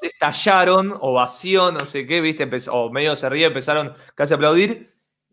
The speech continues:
Y yo digo, "Ah, funciona con el, con la bronca", dije, algo así, no me acuerdo quién dijo. "Morite", no sé qué, cling, y cayó la otra. No al-, no tan perfecto, ¿viste? O sea, no voy a venderles que me salió justo, pero,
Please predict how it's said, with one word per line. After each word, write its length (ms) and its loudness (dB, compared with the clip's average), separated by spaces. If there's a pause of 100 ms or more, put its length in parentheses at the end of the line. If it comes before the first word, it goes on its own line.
(100)
Y 120 -8
yo 160 0
digo, 360 2
"Ah, 200 -2
funciona 480 -6
con 160 0
el, 640 0
con 140 0
la 120 4
bronca", 500 4
dije, 300 2
algo 140 6
así, 180 0
no 80 0
me 60 4
acuerdo 300 2
quién 160 -6
dijo. 340 -2 (400)
"Morite", 1400 6
no 120 2
sé 220 0
qué, 480 2
cling, 300 2
y 80 0
cayó 260 0
la 120 6
otra. 220 0
No 100 -2
al-, 180 -2
no 260 -2
tan 220 0
perfecto, 500 -2
¿viste? 520 -4 (100)
O 60 -20
sea, 200 -12
no 220 -12
voy 120 -2
a 80 -2
venderles 400 -4
que 80 -14
me 80 -10
salió 240 -4
justo, 320 -2
pero, 240 -2